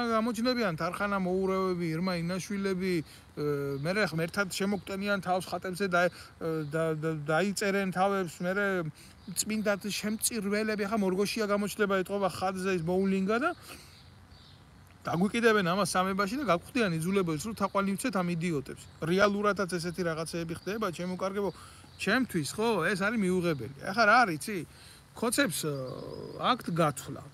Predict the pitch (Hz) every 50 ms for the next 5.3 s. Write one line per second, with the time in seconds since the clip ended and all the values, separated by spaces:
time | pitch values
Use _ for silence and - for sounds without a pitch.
0 | - - - - - - - - 233 226 - 220 214 208 - 226 220 180 139 -
1 | 185 190 208 214 196 175 175 151 139 143 156 156 170 - - 185 175 170 180 214
2 | 247 - - - - - - - - - - - - 175 180 190 196 175 - 165
3 | 165 160 208 233 247 240 196 165 - - 151 185 202 202 208 190 190 185 165 214
4 | 240 220 190 185 165 - - - 170 160 160 160 - 170 175 165 - 180 160 -
5 | - - - 190 214